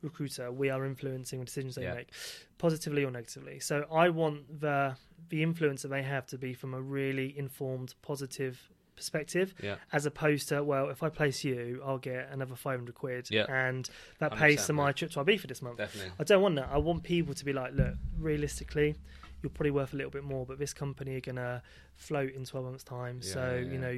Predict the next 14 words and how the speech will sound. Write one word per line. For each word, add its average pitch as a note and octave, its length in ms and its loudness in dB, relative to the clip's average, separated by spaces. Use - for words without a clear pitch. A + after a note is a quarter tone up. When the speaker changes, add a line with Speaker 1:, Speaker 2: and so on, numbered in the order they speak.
Speaker 1:
you're C#3 240 0
gonna C3 180 -2
be B2+ 200 -2
in B2+ 160 -2
good B2 260 -6
stead B2 280 -8
to B2 220 -6
get G2 120 -6
Speaker 2:
Yeah. F#2+ 60 -2
Speaker 1:
some C3+ 180 -6
equity," E3 240 -2
blah, G3+ 120 8
blah, E3 140 4
blah. B2 180 -4